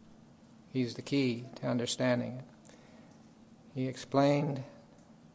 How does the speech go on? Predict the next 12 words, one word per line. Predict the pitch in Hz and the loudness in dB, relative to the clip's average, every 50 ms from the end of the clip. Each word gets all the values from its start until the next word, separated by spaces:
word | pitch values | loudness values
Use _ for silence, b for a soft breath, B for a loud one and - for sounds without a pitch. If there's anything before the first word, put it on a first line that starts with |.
| - - - - - - - - - - - - - - - - - - - - | -20 -20 -20 -20 -20 -20 -20 -20 -20 -20 -20 -20 -20 -20 -20 -20 -20 -20 -12 -4
to | - 123 | -4 0
them | 117 131 131 131 131 131 | 4 4 6 6 6 4
the | 127 127 | 2 0
things | 120 - - 139 135 131 139 143 135 - | -2 0 2 4 4 6 4 4 0 -2
concerning | - - 131 127 127 - - - 135 135 135 131 131 117 | -4 -2 0 0 0 0 2 2 4 4 4 4 2 0
himself | 110 131 127 123 - - 139 127 120 117 117 120 - - | 0 -2 -2 -2 -2 0 2 2 2 2 0 -2 -4 -2
in | 120 120 | 0 2
all | 123 120 120 123 | 2 2 2 2
the | 127 123 | 0 -2
Scriptures. | - - - 127 120 - - 131 - 127 - - B B B B B B B B B B B B | -6 -6 -4 -6 -6 -4 -8 -12 -10 -12 -12 -16 B B B B B B B B B B B B
The | 135 - | -6 -4
prophecies, | - - 147 139 143 143 - 147 139 - - 147 143 139 139 135 131 - - | 4 6 8 8 8 8 6 0 -2 0 0 2 2 2 0 0 -2 -4 -4